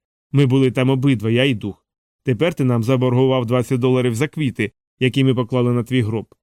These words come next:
Саме стільки вони обійшлися нам". "Давайте сядемо",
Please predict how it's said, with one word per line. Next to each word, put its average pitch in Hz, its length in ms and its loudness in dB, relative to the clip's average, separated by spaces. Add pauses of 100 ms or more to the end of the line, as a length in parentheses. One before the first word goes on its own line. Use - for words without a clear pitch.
(280)
Саме 127 320 0
стільки 135 380 -2
вони 123 200 2
обійшлися 117 540 -4
нам". 98 220 -12 (760)
"Давайте 151 320 0
сядемо", 98 440 -10